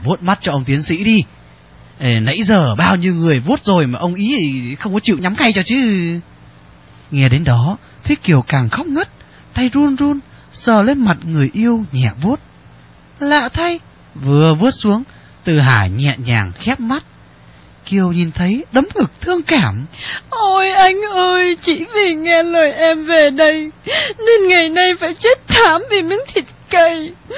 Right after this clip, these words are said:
Speaker 2: Lỗi tại em, lỗi tại em mọi đàng.
Speaker 1: Sáng hôm sau, Thúy Kiều vội vã đi tìm Hồ Tôn Hiến. Lệ nhỏ như mưa,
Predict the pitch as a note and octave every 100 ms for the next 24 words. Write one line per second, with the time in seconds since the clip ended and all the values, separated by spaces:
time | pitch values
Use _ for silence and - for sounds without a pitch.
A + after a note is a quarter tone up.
0 | D5+ D5 B4 C5 A#4+ A#4 A4 F#4+ E4+ B4
1 | - A4 D#4+ - G4 G#4 G#4+ G4+ F4+ E4
2 | E4 F#4 A#4+ F#4+ D4+ - F4+ F#4 F4+ E4
3 | D4+ D4 C#4 D4+ D4 C#4+ C#4 D4 - -
4 | - B2 A#2 D3 A#2 - A2+ G#2+ G2 -
5 | - - C#4 - D3 A2 C3+ A2 A#2 A2
6 | F#3+ G2+ - B2 G2 A2+ G2+ - C#3+ A2+
7 | A#2 A#2 F#3+ - - - - F3+ F3+ F#3
8 | E3+ E3 D#3+ A#2+ F2 A#2+ E3+ F3 F#3